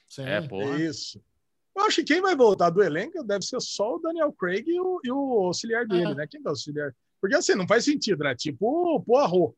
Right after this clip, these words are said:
Speaker 3: é, só volta o, o,
Speaker 1: Pode ser.
Speaker 3: o detetive. Mas, cara, se vier, se vier enredos desse naipe assim, vai ser muito bom.
Speaker 1: É, filminho
Speaker 3: Cara.
Speaker 1: gostoso, muito bom.
Speaker 3: Cara, perfeito.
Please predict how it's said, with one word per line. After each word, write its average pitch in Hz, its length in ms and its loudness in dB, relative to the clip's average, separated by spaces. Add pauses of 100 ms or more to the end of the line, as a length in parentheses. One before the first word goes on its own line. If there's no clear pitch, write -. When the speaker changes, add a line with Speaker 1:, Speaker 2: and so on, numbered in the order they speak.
Speaker 3:
é, 135 180 -4
só 147 200 -6
volta 135 360 -4
o, 330 540 4 (340)
o, 151 140 -2
Speaker 1:
Pode 151 160 -2
ser. 156 200 -2
Speaker 3:
o 170 40 0
detetive. 175 640 2
Mas, 147 240 -2
cara, 156 240 0
se 139 160 -12
vier, 139 480 0 (260)
se 170 140 -6
vier 160 160 4
enredos 175 460 0
desse 165 280 0
naipe 147 460 0
assim, 139 260 -4
vai 277 120 -6
ser 330 120 -6
muito 349 220 -4
bom. 127 240 -4 (440)
Speaker 1:
É, 127 300 -8 (140)
filminho 175 320 -6
Speaker 3:
Cara. 262 120 0
Speaker 1:
gostoso, 151 380 -4
muito 180 160 -10
bom. 131 320 -8 (1000)
Speaker 3:
Cara, 135 200 -6
perfeito. 175 560 -4